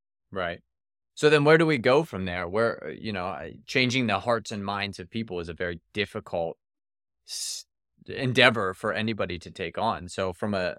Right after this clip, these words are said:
from a systemic approach, you know, what, what does that kind of look like? A-, and again, you know, you don't have to have,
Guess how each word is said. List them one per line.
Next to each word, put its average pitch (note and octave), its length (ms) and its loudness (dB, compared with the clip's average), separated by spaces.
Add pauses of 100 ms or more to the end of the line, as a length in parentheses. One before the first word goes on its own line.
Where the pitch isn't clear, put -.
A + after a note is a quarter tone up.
from G#2 160 -6
a E2+ 380 -4 (340)
systemic A#2 920 0
approach, G#2 680 -2 (440)
you A2+ 60 -6
know, G2+ 140 0
what, G#2+ 240 2
what D#3 220 4
does E3+ 160 2
that C3+ 260 4
kind B2 240 0
of G2 160 -6
look G#2 260 -2
like? A#1+ 360 -8
A-, - 40 -8
and A#2+ 260 -4
again, A2+ 280 4
you G#2 140 -4
know, F#2 80 -2
you F#2+ 120 -4
don't G2+ 120 -2
have G2 140 -6
to F2+ 100 -8
have, F2+ 200 -2